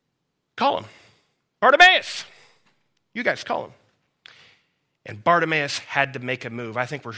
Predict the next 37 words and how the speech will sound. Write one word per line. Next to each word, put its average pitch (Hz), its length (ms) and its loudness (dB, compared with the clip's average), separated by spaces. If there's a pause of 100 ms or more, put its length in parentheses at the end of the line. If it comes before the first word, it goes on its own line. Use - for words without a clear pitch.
(160)
we're 127 120 -10
learning 139 340 -2
something 135 300 -6
about 123 180 0
a 113 40 0
God 123 260 0
encounter. 110 460 -10
It 107 100 -14
requires 117 680 -4 (300)
our 113 420 -4 (280)
pursuit. - 540 -10 (160)
God 220 260 4
made 202 140 -2
the - 40 -10
first - 320 -4
move 165 200 -6
in 139 80 -10
your 180 160 -4
life. 143 440 -8 (360)
He 220 120 -4
made 247 320 2
you. 147 120 -6 (640)
In 202 80 0
fact, 277 200 6
he 294 80 0
came 285 220 4
to 247 80 2
earth 262 300 4
to 247 100 4
die 262 320 4
for 180 220 -8
you. 107 180 -16 (1300)
But 180 140 -6
your 294 160 6
relationship 277 540 4
with 220 140 -2
God 185 380 4